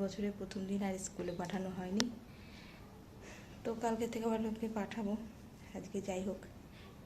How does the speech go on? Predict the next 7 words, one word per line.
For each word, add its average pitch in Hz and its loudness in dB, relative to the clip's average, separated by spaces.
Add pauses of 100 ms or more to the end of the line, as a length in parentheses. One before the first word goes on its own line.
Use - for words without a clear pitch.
(120)
একটু - 0 (1400)
কম্প্রোমাইজ 185 0
তো 185 -4
করতেই 180 0
হবে। 180 0 (1200)
নতুন 202 4
বছরে 202 0